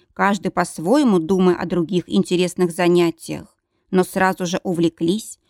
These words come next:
погрузились полностью в дело и не заметили, как пролетело время. "Понятно", услышали они вдруг Васькин весёлый голос. "У вас, ребята,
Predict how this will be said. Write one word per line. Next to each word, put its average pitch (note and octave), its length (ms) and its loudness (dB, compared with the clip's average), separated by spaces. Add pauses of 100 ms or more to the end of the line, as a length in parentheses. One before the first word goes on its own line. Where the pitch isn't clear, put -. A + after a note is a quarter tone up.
(200)
погрузились D#4 640 0
полностью A#3 580 0
в D3+ 80 -10
дело A#3 420 -2 (320)
и G#3 100 0
не G3+ 140 4
заметили, F3 640 2
как - 360 -4
пролетело E3 580 -4
время. D3+ 500 -2 (1040)
"Понятно", A3 800 2 (340)
услышали G#3 640 -2
они F#3 220 2
вдруг E3 300 -6
Васькин A3 480 2
весёлый F3 420 -4
голос. D#3+ 560 -4 (540)
"У F#3 120 2
вас, G#3 280 2
ребята, F#3+ 520 -2